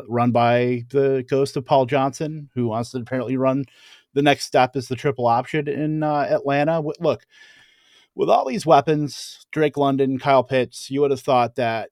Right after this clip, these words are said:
you know, maybe, uh, Desmond Ridder would have gotten in by now to be able to at least see if Desmond Ridder can be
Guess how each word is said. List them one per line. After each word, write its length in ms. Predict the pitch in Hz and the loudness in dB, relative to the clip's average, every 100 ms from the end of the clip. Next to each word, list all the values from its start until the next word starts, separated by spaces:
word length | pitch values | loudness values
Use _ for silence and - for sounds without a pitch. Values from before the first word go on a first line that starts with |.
| _ | _
you 140 | 127 | -8
know, 160 | 117 113 | -6 -6
maybe, 520 | 120 117 110 110 101 - _ _ 107 | -4 -4 -6 -8 -10 -16 _ _ -10
uh, 220 | 104 101 | -8 -6
Desmond 400 | 101 120 127 110 | -4 -2 -2 -4
Ridder 240 | 107 107 110 | -4 -6 -6
would 140 | 107 | -6
have 120 | 104 | -6
gotten 300 | 104 92 92 | -6 -6 -10
in 160 | 101 113 | -8 -4
by 160 | 117 120 | -2 -2
now 440 | 120 120 120 113 | -2 -2 -4 -6
to 80 | - | -10
be 120 | 113 | -8
able 180 | 117 120 | -6 -6
to 160 | 117 135 | -4 -4
at 80 | 117 | -2
least 380 | 143 151 - _ _ _ _ _ 185 208 | -4 -8 -10 _ _ _ _ _ -20 -16
see 400 | - - 202 220 | -8 -4 -2 2
if 160 | 180 - | 2 4
Desmond 340 | 165 165 180 | 2 2 2
Ridder 240 | 139 143 131 | 2 2 -2
can 220 | 139 123 | -4 -4
be 420 | 110 110 104 101 | -4 -6 -8 -12